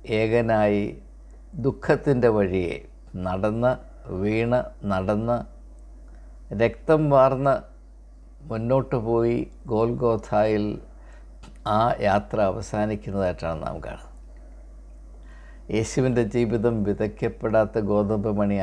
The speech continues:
ആയിരുന്നില്ലല്ലോ. പിന്നെ എന്തേ ഇങ്ങനെ സംഭവിച്ചത്? അവൻ്റെ കയ്യിൽ നിന്ന് അത്ഭുതകരമായ അനുഗ്രഹങ്ങൾ ആവോളവും പറ്റി. അവൻ്റെ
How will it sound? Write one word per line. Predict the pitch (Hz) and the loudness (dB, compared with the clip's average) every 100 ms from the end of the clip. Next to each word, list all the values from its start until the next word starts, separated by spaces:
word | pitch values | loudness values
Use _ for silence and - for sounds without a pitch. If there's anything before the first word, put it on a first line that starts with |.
| 92 | 0
ആയിരുന്നില്ലല്ലോ. | 98 95 92 87 90 87 - - - - - - - - - - - - | 0 -2 -2 -4 -6 -6 -8 -10 -16 -20 -20 -20 -20 -20 -20 -20 -20 -10
പിന്നെ | 98 101 95 | -4 -2 0
എന്തേ | 95 113 113 | 4 6 6
ഇങ്ങനെ | 101 95 92 | 2 -4 -6
സംഭവിച്ചത്? | 87 78 82 80 - - - - - - - - - - - - - - - - - | -8 -8 -8 -10 -10 -18 -20 -20 -20 -20 -20 -20 -20 -20 -20 -20 -20 -20 -20 -8 0
അവൻ്റെ | 110 147 165 | 4 6 4
കയ്യിൽ | 156 143 165 156 | 6 6 6 4
നിന്ന് | 151 139 85 - 78 | 2 2 0 -4 -8
അത്ഭുതകരമായ | 95 98 - 127 123 127 123 127 123 | -6 -6 -2 0 2 2 4 4 4
അനുഗ്രഹങ്ങൾ | 123 117 131 113 123 117 92 - - - - - - - - - - - - - - - - - 98 | 2 0 0 0 0 0 0 -6 -16 -20 -20 -20 -20 -20 -20 -20 -20 -20 -20 -20 -20 -20 -14 -2 4
ആവോളവും | 101 117 127 131 131 123 | 6 6 6 4 2 -2
പറ്റി. | 120 - 127 78 - - - - - - - - - - - - - - | -4 -2 -4 -4 -12 -20 -20 -20 -20 -20 -20 -20 -20 -20 -20 -20 -18 -2
അവൻ്റെ | 98 110 117 | 2 2 4